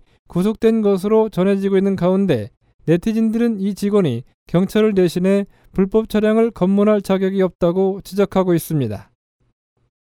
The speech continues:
지난 칠월 광둥성 후이저우시에서도 현지 공안이 오토바이 기사를 폭행해 사망케 하면서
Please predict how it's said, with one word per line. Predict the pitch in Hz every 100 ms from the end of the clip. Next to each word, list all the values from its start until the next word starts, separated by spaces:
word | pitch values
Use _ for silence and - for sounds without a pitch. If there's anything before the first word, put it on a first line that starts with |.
| _ -
지난 | 185 226
칠월 | 220 240 160 107 _
광둥성 | - 180 202 214 220 214
후이저우시에서도 | 196 220 214 214 202 202 196 208 196 117 - _ _
현지 | - 202 220 233
공안이 | 220 202 214 190 120 -
오토바이 | 165 - 208 208 208
기사를 | 196 190 196
폭행해 | 180 180 175 170 185 202 202 _ _
사망케 | - 196 220 214 226
하면서 | 214 214 214 165 107